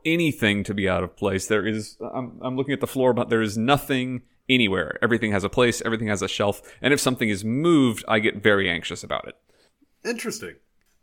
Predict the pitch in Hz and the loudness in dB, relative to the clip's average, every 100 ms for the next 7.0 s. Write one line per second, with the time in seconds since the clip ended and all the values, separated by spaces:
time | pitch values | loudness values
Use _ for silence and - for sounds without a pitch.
0 | _ - 220 294 330 254 233 202 180 - | _ 4 8 10 8 6 8 10 8 4
1 | - 170 165 190 294 - 160 233 214 127 | -2 0 2 2 2 4 4 4 4 2
2 | 120 117 - 120 117 113 - 117 - 135 | 2 0 2 2 2 -4 -2 -4 -2 -2
3 | 120 131 123 117 143 117 107 - _ _ | 2 4 2 2 2 2 0 -4 _ _
4 | _ _ _ 147 143 147 135 120 113 107 | _ _ _ 2 2 4 4 4 0 -2
5 | 131 139 139 107 104 101 107 117 104 101 | 0 0 2 0 -2 -6 -8 -8 -8 -10
6 | - 107 104 107 90 87 127 - 92 | -4 -4 -4 -8 -10 -10 -10 -8 -10